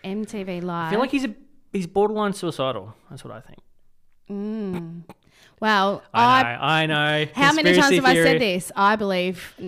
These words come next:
Speaker 1: I'm, oh my gosh, I can't say it on air now.
Speaker 2: Why?
Speaker 1: It's different to talking in my lounge room.
Speaker 2: Slander.
Speaker 1: What if someone hears on the interwebs? I believe he was murdered.
Speaker 2: By?
Speaker 1: A person close to him.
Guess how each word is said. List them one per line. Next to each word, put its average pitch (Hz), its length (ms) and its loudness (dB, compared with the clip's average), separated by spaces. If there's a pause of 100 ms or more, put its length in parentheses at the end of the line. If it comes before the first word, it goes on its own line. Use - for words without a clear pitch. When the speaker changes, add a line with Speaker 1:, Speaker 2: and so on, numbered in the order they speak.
(100)
Speaker 1:
I'm, 220 400 0
oh 226 100 0
my 311 140 0
gosh, 202 280 -2
I 202 60 -2
can't 208 300 -6
say 190 160 -2
it 185 80 -2
on 170 140 -2
air 185 160 -2
now. 165 480 -4
Speaker 2:
Why? 233 220 -8
Speaker 1:
It's 104 120 -10
different 269 300 -4
to 220 80 -14
talking 190 300 -4
in 175 100 -2
my 165 80 -4
lounge 170 340 -4
room. 175 220 -4
Speaker 2:
Slander. 202 500 -2 (220)
Speaker 1:
What 277 100 -2
if 285 80 0
someone 294 280 -2
hears 254 220 0
on 240 120 -2
the 233 80 -2
interwebs? 214 760 -4 (360)
I 269 160 4
believe 190 380 -2
he 180 180 -6
was 175 240 -8
murdered. 156 480 -8 (680)
Speaker 2:
By? 120 360 -2 (920)
Speaker 1:
A 190 60 -14
person 190 360 -4
close 170 280 -6
to 185 100 -8
him. 214 260 -2